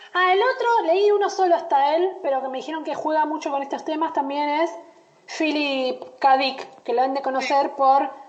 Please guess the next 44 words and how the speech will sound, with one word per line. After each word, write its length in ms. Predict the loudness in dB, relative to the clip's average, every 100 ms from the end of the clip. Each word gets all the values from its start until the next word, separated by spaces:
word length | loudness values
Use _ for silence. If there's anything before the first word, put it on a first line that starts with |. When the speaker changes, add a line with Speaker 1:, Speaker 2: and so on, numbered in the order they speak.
| -12 -2
Speaker 1:
eh, 500 | 2 4 4 2 0
Sueñan 320 | -4 -2 0
los 120 | 0
androides 720 | 0 2 2 2 0 -4 -16 -18
Speaker 2:
Es 40 | -14 -10
verdad. 300 | -8 -8 -10 -14 _ _ _ 0
Speaker 1:
con 420 | 2 2 -2 -6
Speaker 2:
No, 140 | -2 0
Speaker 1:
ovejas 280 | 2 2 0
Speaker 2:
bueno. 140 | 2
Speaker 1:
eléctricas, 580 | 2 0 2 4 4 2 -12 -4
más 180 | 0 2
conocido 480 | 2 0 2 4 4
como 220 | 2 2
la 160 | 2 0
película 380 | -4 0 2
Blade 320 | 2 2 0 2
Runner. 460 | 2 2 0 0 -4 -14 -20 _ _
Eh, 140 | -8 -4
yo 160 | 0
leí 160 | 2 2
solamente 380 | 0 0 -4 -4
Sueñan 260 | -4 -2
los 160 | -2 -2
androides, 480 | 0 2 2 2 -2
que 100 | -8
también 300 | -6 -6 -4
juegan 240 | -2 0
con 140 | -2 -6
muchos 260 | -6 -8
te-, 140 | -8 -8 -8
estos 280 | -6 -6 -6
temas 260 | -4 -2 -2
de 180 | -2 0
qué 100 | 0
es 60 |
real 300 | 2 2 2
y 60 | 0
qué 120 | 0
no, 240 | 4 4 4
y 40 |
qué 140 | -2
sé 80 | -4
yo. 320 | 0 2 2